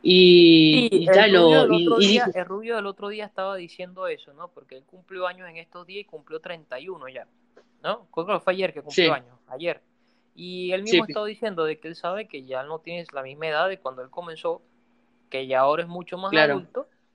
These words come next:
Speaker 2: y que él a veces se siente mal cuando él escucha personas que ya tienen su edad o son un poco menores y te
Speaker 1: Mm.
Speaker 2: dicen, "No, ya Rubio no, no me va porque, o sea, o sea, como que, ¿sabes? Ya soy maduro y ya no, ya no lo escucho". Pues, entonces él dice que él le siente
Speaker 1: Claro.
Speaker 2: mal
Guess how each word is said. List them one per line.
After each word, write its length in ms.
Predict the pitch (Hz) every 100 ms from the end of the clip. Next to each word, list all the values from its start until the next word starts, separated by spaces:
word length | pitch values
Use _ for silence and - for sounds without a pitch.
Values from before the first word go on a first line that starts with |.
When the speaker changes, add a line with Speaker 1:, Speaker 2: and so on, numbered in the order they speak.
| _
Speaker 2:
y 240 | 196 180
que 280 | 160 151 147
él 100 | 156
a 80 | 170
veces 260 | 170 170 180
se 140 | 156
siente 400 | - 156 160 180
mal 320 | 175 165 185 _ -
cuando 760 | 151 143 143 139 139 139 135
él 80 | 139
escucha 460 | 160 _ 160 - 165
personas 500 | 156 151 175 156 156
que 240 | 135 120
ya 340 | 120 131 139 _
tienen 260 | 156 160
su 120 | 160 160
edad 300 | 160 147 _ _ _ _ _ _
o 120 | - 131
son 160 | 131
un 140 | 147 160
poco 240 | 170 175
menores 360 | 185 202 180 175
y 40 |
te 120 | -
Speaker 1:
Mm. 60 | 170
Speaker 2:
dicen, 180 | 151 175
"No, 140 | 233
ya 220 | 160 160 170
Rubio 300 | 196 196 190
no, 240 | 185 180
no 140 | 175
me 80 | 175
va 240 | 175 294 -
porque, 480 | 156 - 135 131
o 80 | 127
sea, 440 | - 151 127 117 110 _ _ _ _ _ _
o 40 |
sea, 120 | -
como 200 | 139 135
que, 360 | - 139 135 131
¿sabes? 220 | - 196
Ya 100 | 143
soy 160 | 143 196
maduro 380 | 185 180 269 233
y 60 |
ya 120 | 160 156
no, 300 | 165 156 147
ya 140 | 160
no 100 | 165
lo 60 | 139
escucho". 340 | - 196 139
Pues, 140 | - 131
entonces 240 | 131 156
él 220 | 160 165
dice 320 | 160 170 175 165
que 80 |
él 160 | 151 151
le 100 | 165
siente 200 | - 170
Speaker 1:
Claro. 160 | 160 165
Speaker 2:
mal 180 | 165